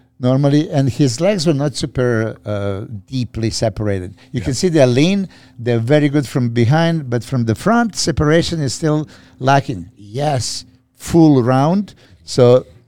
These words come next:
Speaker 1: uh, thicker than, uh, you know, most of the guys. I thought that, uh,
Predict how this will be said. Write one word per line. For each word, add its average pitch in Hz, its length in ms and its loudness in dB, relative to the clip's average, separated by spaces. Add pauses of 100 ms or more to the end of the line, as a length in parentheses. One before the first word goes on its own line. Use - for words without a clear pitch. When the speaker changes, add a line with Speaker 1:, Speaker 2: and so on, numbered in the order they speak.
(520)
Speaker 1:
uh, 107 300 -2
thicker 165 500 2
than, 120 340 2
uh, 110 320 2
you 117 80 0
know, 123 80 0
most 127 280 0
of 117 80 -4
the 107 80 -2
guys. 131 360 2 (1120)
I 220 180 6
thought 196 340 6
that, 143 260 2
uh, 123 340 6